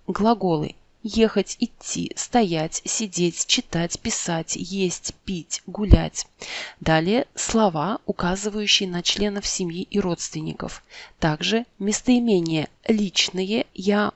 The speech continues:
он, она, они, и притяжательные, мой, его, её, их. Далее дни недели,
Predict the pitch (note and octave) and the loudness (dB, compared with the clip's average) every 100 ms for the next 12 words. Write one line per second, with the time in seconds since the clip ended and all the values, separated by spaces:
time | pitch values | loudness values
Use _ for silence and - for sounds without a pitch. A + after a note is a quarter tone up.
0 | - F#3+ F#3+ - - F3 F3 E3+ - F3+ | -2 0 0 -2 -4 -4 -4 -4 -4 -2
1 | F3 E3+ - - - - C#4+ - A3+ - | -4 -8 -10 -20 -20 0 0 2 -2 2
2 | G3+ F3+ E3+ - D#3 D#3 D#3 - - - | 2 2 0 -2 -2 -2 -2 -6 -12 -2
3 | G3+ A3 G#3+ - _ - G#3+ A#3+ F#3+ F#3+ | 2 4 2 -2 _ -2 2 2 4 2
4 | F3+ - G3 A#3 G3 F#3+ F3+ - - F#3+ | 2 -4 2 2 2 0 -2 -4 -6 -2
5 | F#3 - - - _ - - - F3 F3 | 0 -2 -4 -8 _ -14 -14 -10 0 2
6 | G#3+ C4 C4 - E3+ F3+ F#3+ G3 F#3 - | 4 4 2 2 0 2 2 2 0 2
7 | E3+ D3+ G#3+ | 0 8 6